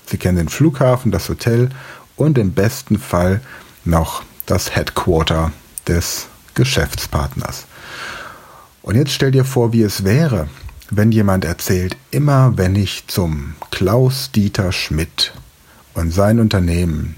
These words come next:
Schmidt Electronics oder Schmidt Consulting komme, dann erlebe ich was. Dann habe ich ein Programm, dann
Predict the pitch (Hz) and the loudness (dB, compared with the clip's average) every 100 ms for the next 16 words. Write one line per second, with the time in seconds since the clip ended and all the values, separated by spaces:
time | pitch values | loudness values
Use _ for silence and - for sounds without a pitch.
0 | - - - 101 107 131 - - _ - | -16 -12 -4 2 2 0 -8 -12 _ -20
1 | - - - 82 90 - - 78 65 - | -20 -20 -4 -2 -2 -2 0 0 -2 -6
2 | - - - - - 90 85 71 60 - | -8 -10 -10 -14 -2 0 2 0 0 -4
3 | - - - 95 - - - - - - | -6 -2 2 2 0 -4 -8 -12 -20 -20
4 | - - - - - - 85 - - 90 | -20 -20 -20 -20 -12 -4 -2 0 0 -2
5 | 87 - - - 65 - - - - - | -2 -2 -2 -2 -2 -4 -8 -8 -8 -8
6 | - - - - - - - - - - | -12 -18 -18 -20 -20 -20 -20 -20 -20 -20
7 | _ _ _ 87 87 117 131 113 98 98 | _ _ _ -2 2 0 0 0 4 4
8 | 120 117 131 90 - - - - - - | 4 2 -2 -8 -6 -8 -8 -12 -16 -20
9 | - - - - - - 85 78 101 98 | -20 -20 -20 -20 -20 -6 -4 0 0 0
10 | - 92 85 - - - 90 95 95 110 | -2 -2 -4 -6 -8 -4 -2 0 2 2
11 | 85 82 - 82 82 82 | 0 -4 -4 -2 -2 -2